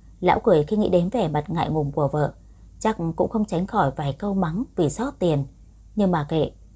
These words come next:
mắng thì mắng, nhưng vợ lão vẫn sẽ vui lắm. Hy vọng rằng câu chuyện ngày hôm nay đã mang lại cho các bạn những giá trị nhân văn sâu sắc về tình cảm gia đình,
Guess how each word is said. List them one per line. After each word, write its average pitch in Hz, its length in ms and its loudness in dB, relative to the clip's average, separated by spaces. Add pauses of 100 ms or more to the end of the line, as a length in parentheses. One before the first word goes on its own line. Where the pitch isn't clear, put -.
mắng 175 260 0
thì 226 120 4
mắng, 160 280 -2 (260)
nhưng 190 180 0
vợ 180 140 0
lão 185 300 0 (120)
vẫn - 140 2
sẽ - 180 -4
vui 208 220 0
lắm. 185 260 0 (840)
Hy 233 120 12
vọng 175 180 4
rằng 151 220 0
câu 185 120 0
chuyện - 220 -2
ngày 143 100 0
hôm 190 240 0
nay 190 280 2 (240)
đã 180 160 4
mang 226 220 2
lại 190 240 2
cho 226 80 -2
các 262 160 -2
bạn 202 220 0
những 196 120 -2
giá 175 220 -2
trị - 220 0
nhân 190 200 0
văn 185 180 -4
sâu 190 200 -2
sắc - 280 -2
về 170 100 2
tình 147 180 0
cảm 143 240 -2
gia 208 180 0
đình, 165 220 2